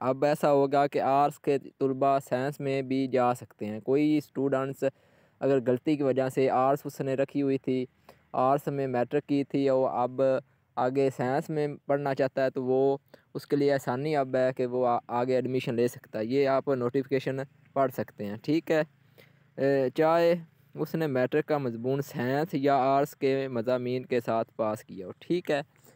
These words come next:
ये आपको मैंने बता दिया है कि जो आर्ट्स वाले स्टूडेंट हैं वो साइंस में भी एडमिशन ले सकते हैं। ये नोटि-, इस नोटिफिकेशन के मुताबिक ये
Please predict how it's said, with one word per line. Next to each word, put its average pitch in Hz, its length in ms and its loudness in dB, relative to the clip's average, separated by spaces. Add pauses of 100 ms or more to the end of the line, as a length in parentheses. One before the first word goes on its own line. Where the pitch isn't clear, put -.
(140)
ये 131 120 2
आपको 131 300 0
मैंने 127 200 -4
बता 123 320 -2
दिया 139 260 0
है 131 80 0
कि 127 360 -2
जो 120 300 -2
आर्ट्स 123 320 -2
वाले 123 160 -2
स्टूडेंट 123 480 -4
हैं 120 160 0
वो 120 360 0 (500)
साइंस 135 520 -4
में 135 200 -2
भी 131 160 -2
एडमिशन 120 400 -4
ले 113 180 0
सकते - 320 -14
हैं। 104 80 -8
ये 127 220 0
नोटि-, 131 280 -2
इस - 260 -4
नोटिफिकेशन 120 600 -4
के 110 120 -6
मुताबिक 110 460 -4
ये 127 400 0